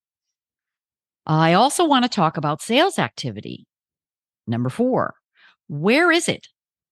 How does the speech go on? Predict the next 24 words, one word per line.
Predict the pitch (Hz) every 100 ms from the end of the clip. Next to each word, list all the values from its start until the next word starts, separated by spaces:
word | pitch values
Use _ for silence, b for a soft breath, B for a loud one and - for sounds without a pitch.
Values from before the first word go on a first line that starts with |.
| _ _ _
Buyers | 143 170 185 240 277
have | 226 170 143 139
dumbed | 185 185 214 262 339
their | 359 320 320
sales | 320 320 294 294
prices | - 269 240 254 226 180
down | 170 147 131 143 190 - _ _ -
for | 381
affordability | 403 403 415 427 440 440 185 131
issues. | - - 113 -
It | 196
doesn't | - 330 370
necessarily | 359 311 277 - 262 233 226
mean | 240 247
you've | 233 208
lost | 220 240 254 262 - -
your | 202 214 -
equity. | 247 - 190 - - 90 73 _ _ B B B B B B B B _ _ _ -
This | 190 285 -
translates | - - 320 349 403 330 320 269
into | 302 269 285
a |
lower | 247 247 247 269 285 294 -
average | 226 233 220 262 262 202 -